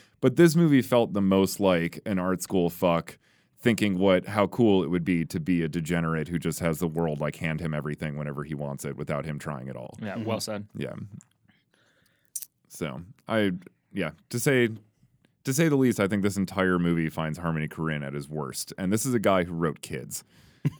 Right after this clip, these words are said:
Speaker 1: So that's saying a lot. <laughs>
Speaker 3: Like, after the movie ended,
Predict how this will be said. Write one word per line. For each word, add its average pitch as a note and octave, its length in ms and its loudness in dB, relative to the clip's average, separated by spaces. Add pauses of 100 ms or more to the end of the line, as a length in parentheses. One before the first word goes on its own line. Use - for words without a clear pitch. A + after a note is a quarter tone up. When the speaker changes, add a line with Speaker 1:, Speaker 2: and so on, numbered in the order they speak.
(200)
Speaker 1:
So - 560 4 (720)
that's B2+ 220 2
saying C#3 240 4
a A2 60 0
lot. - 500 -4
<laughs> - 300 -8
Speaker 3:
Like, C#3 220 0
after C3 280 -2
the E3 100 0
movie D3 320 2
ended, A#2 400 -2